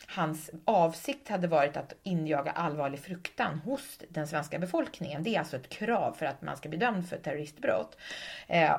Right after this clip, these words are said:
och sen också att gärningen allvarligt hade kunnat skada den svenska staten. Så att åklagaren, trots att han hade erkänt det här, så hade åklagaren åberopat ganska mycket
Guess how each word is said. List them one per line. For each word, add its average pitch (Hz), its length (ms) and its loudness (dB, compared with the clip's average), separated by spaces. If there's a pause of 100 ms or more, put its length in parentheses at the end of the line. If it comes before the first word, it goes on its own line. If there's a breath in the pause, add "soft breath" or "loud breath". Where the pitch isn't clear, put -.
och 202 240 4
sen 180 260 8
också 156 260 4
att 147 120 2
gärningen 147 420 2
allvarligt 143 520 2
hade 127 200 -6
kunnat 131 320 -8
skada 196 680 4
den 208 160 4
svenska - 360 -6
staten. - 480 -4
Så 175 100 2
att - 120 -2 (320 loud breath)
åklagaren, 220 720 4
trots 349 280 0
att - 120 -2
han 185 140 2
hade 143 200 2
erkänt 139 400 -6
det 139 60 -8
här, - 180 -4
så - 120 -4
hade 160 220 0
åklagaren 143 420 -2
åberopat 147 640 -4 (360 loud breath)
ganska 170 340 0
mycket 147 440 0